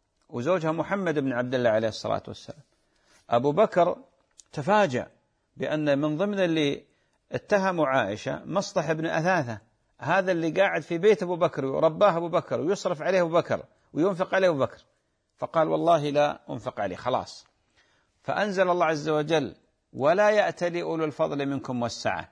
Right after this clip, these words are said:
إلى آخر، ثم قال: "ألا تحبون أن يغفر الله لكم؟" استسلم أبو بكر وعفى عن مصطح. النبي صلى الله عليه وسلم عفى عن الخلق كثير، عفى حتى عن عبد الله بن أبي بن سلول، رأس المنافقين اللي كان يؤذي النبي عليه الصلاة والسلام،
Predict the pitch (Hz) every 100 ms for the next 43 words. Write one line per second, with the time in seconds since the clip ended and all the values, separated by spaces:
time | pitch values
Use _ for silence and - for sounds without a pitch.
0 | - 175 175 151 120 139 135 147 113 -
1 | _ - 151 175 180 147 165 170 170 151
2 | 151 147 123 143 139 135 131 139 190 269
3 | 277 _ - - - 233 - 185 160 151
4 | 151 196 - - _ _ _ _ 127 143
5 | 214 202 170 170 202 - 120 - _ _
6 | _ _ _ _ _ - 214 208 175 151
7 | 151 185 170 143 208 185 175 165 160 147
8 | - _ _ _ _ 90 233 196 - 165
9 | 220 175 - 180 208 190 196 - _ _
10 | - 220 - 190 170 170 170 175 156 151
11 | 147 143 143 127 110 - 98 - _ _
12 | _ _ _ - 175 160 156 156 151 135
13 | - 165 151 139 135 156 147 185 170 143
14 | 131 113 107 120 110 - 107 - - 113